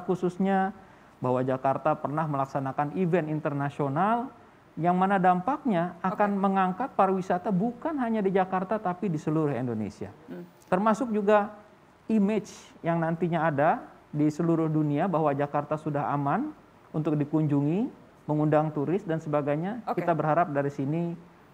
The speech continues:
Speaker 1: titik balik kembalinya pariwisata Indonesia menjadi maju.
Speaker 2: Walaupun ada, eh,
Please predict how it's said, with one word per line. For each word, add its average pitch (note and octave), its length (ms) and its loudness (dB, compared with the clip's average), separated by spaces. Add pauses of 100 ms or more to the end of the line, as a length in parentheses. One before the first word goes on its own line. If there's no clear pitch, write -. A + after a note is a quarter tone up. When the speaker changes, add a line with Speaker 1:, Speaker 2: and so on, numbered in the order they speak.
(140)
Speaker 1:
titik C#3+ 240 -2
balik C#3+ 320 2 (560)
kembalinya D3 560 2
pariwisata D3+ 1120 -2
Indonesia B2+ 480 -2
menjadi A#2 320 -4
maju. G#2+ 280 -6 (360)
Speaker 2:
Walaupun B3+ 320 4
ada, A#3+ 280 6 (120)
eh, B3 360 4